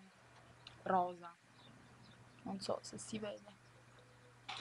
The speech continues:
Questa è la novità, ma era molto, molto, molto visibile. Quindi ho fatto taglio,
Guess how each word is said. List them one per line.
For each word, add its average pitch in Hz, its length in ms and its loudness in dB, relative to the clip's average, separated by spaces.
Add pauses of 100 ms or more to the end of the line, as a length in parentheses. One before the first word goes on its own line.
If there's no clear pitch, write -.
(480)
Questa 226 320 10
è - 20 12
la 202 100 12
novità, 208 400 12
ma 180 180 0
era 180 160 -8
molto, 185 680 0
molto, 202 280 -2
molto 175 240 -2
visibile. 233 600 8 (1200)
Quindi 208 180 10
ho 208 40 12
fatto 190 260 10
taglio, 165 580 10